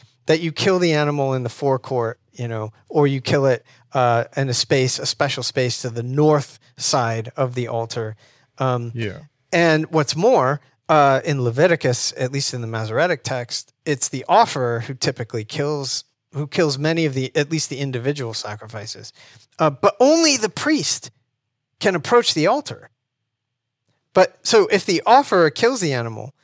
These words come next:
Speaker 1: but only a priest can approach the altar, well, you can't be killing the animal on the altar.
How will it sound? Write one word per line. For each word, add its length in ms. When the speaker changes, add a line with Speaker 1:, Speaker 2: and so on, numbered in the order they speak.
Speaker 1:
but 200
only 340
a 60
priest 380
can 120
approach 340
the 120
altar, 420
well, 120
you 140
can't 280
be 80
killing 360
the 100
animal 260
on 120
the 100
altar. 360